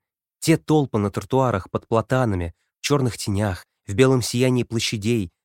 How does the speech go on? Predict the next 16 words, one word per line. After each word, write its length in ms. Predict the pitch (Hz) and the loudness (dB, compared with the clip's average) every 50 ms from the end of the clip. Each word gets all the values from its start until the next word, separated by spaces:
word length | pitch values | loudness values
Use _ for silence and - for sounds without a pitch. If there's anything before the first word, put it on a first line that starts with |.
| _ - | _ -12
гуляют 520 | - 95 110 135 160 185 185 165 135 - - | -4 0 0 2 4 4 4 2 2 -2 -4
в 80 | - | -10
своё 340 | - - - 120 135 165 165 | -8 -2 0 2 2 2 2
удовольствие. 760 | 156 127 127 135 131 107 87 82 - - - 82 78 80 - _ _ - | 0 0 2 2 2 2 0 -2 -4 -8 -8 -6 -6 -6 -8 _ _ -4
Они 240 | - 120 143 160 160 | 0 2 2 4 2
никуда 480 | 156 156 - - - 127 120 143 135 | 2 0 -2 -4 -6 -4 -2 0 0
не 100 | 127 127 | 0 0
спешат, 560 | 117 - - - 110 - 123 110 92 85 _ _ - | -2 -4 -6 -6 -4 -2 -2 -2 -2 -4 _ _ -6
не 200 | - 107 131 156 | -2 0 0 0
ищут 260 | 156 - - - - | 0 -2 -4 -4 -2
ничего 480 | 127 135 147 - - - 143 131 151 156 | -2 -2 0 0 0 -2 0 0 0 -2
сверх. 640 | - - - 101 87 87 117 135 107 87 - - - _ _ _ _ _ _ _ _ - | -2 -4 -6 -6 -2 0 0 0 0 -2 -6 -16 -20 _ _ _ _ _ _ _ _ -2
Мы 140 | - 160 185 | 2 4 4
переехали 480 | 156 175 160 185 196 180 - 165 160 | 6 6 4 6 4 4 2 0 -2
через 320 | 147 - - 139 143 117 117 | 0 0 0 0 0 0 0
реку. 380 | 117 110 95 82 - 82 - | 0 0 0 -2 -6 -12 -14